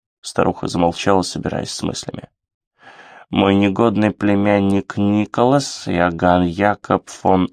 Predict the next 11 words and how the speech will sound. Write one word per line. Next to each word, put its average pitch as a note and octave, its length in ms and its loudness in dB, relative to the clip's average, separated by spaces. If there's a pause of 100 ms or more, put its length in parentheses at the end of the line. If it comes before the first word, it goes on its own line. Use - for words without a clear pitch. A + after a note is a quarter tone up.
Альшванг A2+ 840 -4
добровольно G#2 920 0
и C#4 180 -4
без C#3+ 300 -4
принуждения C3+ 1000 -2
выдал F2+ 560 -2
шведскому - 1040 -10
офицеру G2+ 800 0 (440)
Уве A#2 520 4 (160)
Аксельроду G2 1120 0 (300)
место, D#3+ 600 2